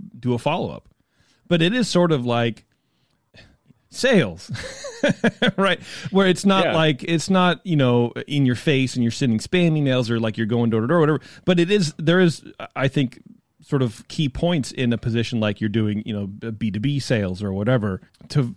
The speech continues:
Speaker 1: to do some follow-up, to take something from the marketing industry and kind of plug it into the beer world and f-, check up with your clients and be like, "Hey, you know, tell me what happened. Maybe we can fix it if you're noticing something that I'm not noticing."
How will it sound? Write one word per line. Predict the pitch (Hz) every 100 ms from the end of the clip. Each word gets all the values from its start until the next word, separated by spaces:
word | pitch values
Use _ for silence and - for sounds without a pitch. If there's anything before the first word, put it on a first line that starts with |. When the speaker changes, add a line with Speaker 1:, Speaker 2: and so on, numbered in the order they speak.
| -
Speaker 1:
to | 135
do | 123 147
some | 208 202
follow-up, | 127 113 87 76 71 -
to | 135
take | - 180 -
something | 123 117 110
from | 113
the | 98
marketing | 95 98 92 87
industry | 90 90 - 95
and | 90 87
kind | 107 95
of | 87 - _ _ -
plug | - 147 117
it | 113
into | 110 107
the | 98
beer | 98 113 107
world | 104 98
and | 113 110
f-, | - -
check | - 131
up | 135 120
with | 107
your | 101
clients | - 120 147 95
and | 95
be |
like, | 92 -
"Hey, | 143 107 98 _ _ _ _ _ _ -
you | 113
know, | 110
tell | 101 139
me | 117
what | 107 95
happened. | 110 160 107 90
Maybe | 95
we | 95 90
can | 95
fix | - 151 110
it |
if | 90
you're | 110
noticing | 104 107 101 107
something | 120 95 98
that | 95
I'm | 92 92
not | 87 85 -
noticing." | 98 98 101 90 -